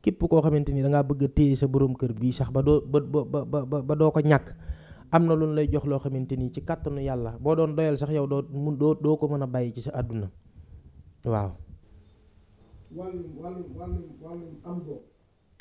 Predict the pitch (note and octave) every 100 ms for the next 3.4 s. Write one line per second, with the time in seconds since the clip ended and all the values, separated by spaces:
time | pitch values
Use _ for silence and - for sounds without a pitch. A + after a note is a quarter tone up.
0 | - A2+ A#2 F#3 - G3+ F3 E3+ E3+ D#3+
1 | D#3+ E3 E3+ D#3+ D3+ D#3+ C#3+ C#3 - -
2 | D3+ D3 C#3+ C#3 C#3 C3 C3 B2+ A#2 D3
3 | F#3 F#3+ F#3